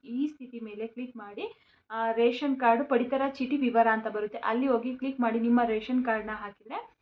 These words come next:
ಅಲ್ಲಿ ಆಕ್ಟಿವ್ ಅಂತ ತೋರಿಸುತ್ತೆ ಅಥವಾ ಇನ್‌ಆಕ್ಟಿವ್ ಅಂತ ತೋರಿಸುತ್ತೆ. ಇನ್‌ಆಕ್ಟಿವ್ ಆಗಿದೆ ಅಂತಂದ್ರೆ ನಿಮ್ಮ ರೇಷನ್ ಕಾರ್ಡು ಕ್ಯಾನ್ಸಲ್ ಆಗಿರುತ್ತೆ. So ಈಸಿಯಾಗಿ ನಿಮ್ಮ ಮೊಬೈಲಲ್ಲೇ ಚೆಕ್ ಮಾಡ್ಕೊಬೋದು. ಅಥವಾ ಲೀಸ್ಟ್ ಬಿಟ್ಟಾಗ ನಾನು ಲೀಸ್ಟ್ ಕೂಡ ಯಾವ ರೀತಿಯಾಗಿ ಚೆಕ್ ಮಾಡ್ಕೊಳ್ಳೋದು ಅಂತ ಹೇಳ್ಬಿಟ್ಟು ನೆಕ್ಸ್ಟ್ ವಿಡಿಯೋದಲ್ಲಿ ತಿಳ್ಕೊ-, ತಿಳಿಸ್ಕೊಡ್ತೀನಿ.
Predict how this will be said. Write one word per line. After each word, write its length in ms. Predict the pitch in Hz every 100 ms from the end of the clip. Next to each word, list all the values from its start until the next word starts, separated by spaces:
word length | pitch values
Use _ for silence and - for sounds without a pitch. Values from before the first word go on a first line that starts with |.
| _ _
ಅಲ್ಲಿ 200 | 214 240
ಆಕ್ಟಿವ್ 440 | - 220 - 294 277
ಅಂತ 140 | 254 247
ತೋರಿಸುತ್ತೆ 360 | 233 240 294
ಅಥವಾ 180 | 285 247
ಇನ್‌ಆಕ್ಟಿವ್ 440 | 226 220 220 - 208
ಅಂತ 140 | 208
ತೋರಿಸುತ್ತೆ. 460 | 233 202 - 196 294
ಇನ್‌ಆಕ್ಟಿವ್ 500 | 233 254 254 254 226
ಆಗಿದೆ 260 | 214 214
ಅಂತಂದ್ರೆ 340 | 202 202 269 381
ನಿಮ್ಮ 200 | 240 220
ರೇಷನ್ 300 | 208 - -
ಕಾರ್ಡು 220 | 190 262
ಕ್ಯಾನ್ಸಲ್ 420 | 247 196 202 208
ಆಗಿರುತ್ತೆ. 720 | 196 202 202 - - _ _ _
So 60 | 269
ಈಸಿಯಾಗಿ 520 | 233 262 247 247 247
ನಿಮ್ಮ 220 | 262 226
ಮೊಬೈಲಲ್ಲೇ 460 | 214 208 208 208 226
ಚೆಕ್ 300 | 233 233 233
ಮಾಡ್ಕೊಬೋದು. 520 | 202 190 208 202 208
ಅಥವಾ 200 | 269 269
ಲೀಸ್ಟ್ 380 | 240 285 302 285
ಬಿಟ್ಟಾಗ 280 | 233 226 277
ನಾನು 200 | 277 233
ಲೀಸ್ಟ್ 280 | 220 233 247
ಕೂಡ 140 | 240 247
ಯಾವ 220 | 269 - 208
ರೀತಿಯಾಗಿ 340 | 226 226 220
ಚೆಕ್ 220 | 220 -
ಮಾಡ್ಕೊಳ್ಳೋದು 400 | 208 202 208 208
ಅಂತ 100 | 202
ಹೇಳ್ಬಿಟ್ಟು 280 | 202 208 339
ನೆಕ್ಸ್ಟ್ 280 | 247 - 220
ವಿಡಿಯೋದಲ್ಲಿ 340 | 214 208 220
ತಿಳ್ಕೊ-, 420 | 233 208 - 202
ತಿಳಿಸ್ಕೊಡ್ತೀನಿ. 640 | 226 220 - 202 220 381